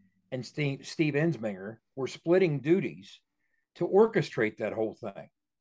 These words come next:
okay, that record-setting offense they had. So he tried the same approach when he got to Waco. So what he did was he hired Larry Fedora and Jorge Munoz,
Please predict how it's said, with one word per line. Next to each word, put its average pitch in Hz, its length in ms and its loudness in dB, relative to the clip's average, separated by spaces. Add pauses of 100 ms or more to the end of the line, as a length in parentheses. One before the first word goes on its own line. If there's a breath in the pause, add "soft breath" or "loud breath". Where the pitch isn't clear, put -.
okay, 120 400 -4
that 117 200 -4
record-setting 131 640 -2
offense 139 440 -4
they 80 120 -16
had. 95 280 -16
So 123 380 -4 (300 soft breath)
he 254 160 0
tried 254 360 4
the 147 60 -2
same 175 340 0
approach 185 580 0
when 120 100 -8
he 123 80 -8
got 123 300 -4
to 156 80 -8
Waco. 208 380 -2 (640 soft breath)
So - 120 -6
what 165 140 4
he 220 60 -2
did 139 240 2
was 156 160 0
he 123 100 -4
hired 123 240 0
Larry 127 280 2
Fedora 151 440 -2 (400)
and 113 100 -8
Jorge 151 240 2
Munoz, 123 640 -4